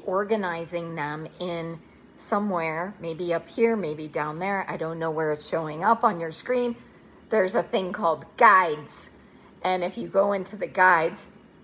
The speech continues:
not right now because we haven't recorded anything yet, then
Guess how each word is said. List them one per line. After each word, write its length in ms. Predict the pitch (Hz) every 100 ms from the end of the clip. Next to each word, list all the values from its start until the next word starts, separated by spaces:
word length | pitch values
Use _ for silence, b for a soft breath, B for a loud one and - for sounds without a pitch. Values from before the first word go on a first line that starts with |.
| -
not 260 | 165 165 123
right 200 | 160 143
now 300 | 175 156 156
because 520 | 151 143 156 143 - - -
we 120 | 165
haven't 300 | 156 160 147
recorded 500 | 160 156 - 190 175
anything 380 | 156 156 156 165
yet, 160 | 190 233 B B B B B B - - -
then 680 | 190 196 185 180 180 180